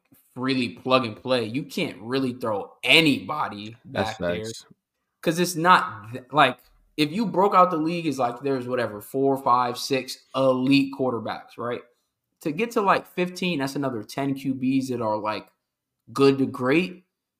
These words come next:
Speaker 1: You not throwing none of these bottom of the barrel Q Bs in any offense that they're just gonna produce, bro.
Speaker 2: Mm-hmm.
Speaker 1: So you do kinda have to weigh, like, the risk reward versus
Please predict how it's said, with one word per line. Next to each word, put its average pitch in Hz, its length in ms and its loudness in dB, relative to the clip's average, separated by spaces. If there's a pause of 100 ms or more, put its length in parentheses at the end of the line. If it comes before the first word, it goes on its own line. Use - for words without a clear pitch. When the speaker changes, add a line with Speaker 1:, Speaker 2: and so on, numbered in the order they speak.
(260)
Speaker 1:
You 208 180 2
not 339 280 4
throwing 202 300 4
none 185 140 0
of 175 60 0
these 147 180 -2 (600)
bottom 151 540 6
of 147 100 -16
the - 80 -14
barrel 156 380 8
Q 139 260 0
Bs 131 320 4
in 117 80 -6
any 127 260 -4
offense 117 380 -2
that 110 60 -10
they're 110 100 -10
just 107 120 -14
gonna 107 140 -10
produce, 110 460 -12
bro. 98 240 -8
Speaker 2:
Mm-hmm. 85 320 -6 (540)
Speaker 1:
So 123 500 2
you 151 220 -4
do 175 220 -2
kinda 160 340 4
have 135 280 2
to 117 100 -6
weigh, 120 380 4
like, 117 280 -4
the 110 100 -4
risk 120 320 -6
reward 110 600 -4
versus 110 520 -12